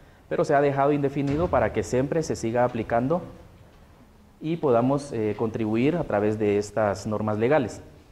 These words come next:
La idea de este impuesto de solidaridad es acreditar un impuesto al otro, ya sea iso a I S R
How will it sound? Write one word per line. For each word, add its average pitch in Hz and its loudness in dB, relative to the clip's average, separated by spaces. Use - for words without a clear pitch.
La 147 4
idea 175 4
de 147 4
este 143 2
impuesto 147 2
de 107 2
solidaridad 131 0
es 127 -4
acreditar 131 0
un 127 -4
impuesto 127 -2
al 139 2
otro, 165 -4
ya 123 -4
sea 143 2
iso 160 -4
a 107 -6
I 131 0
S 156 0
R 185 0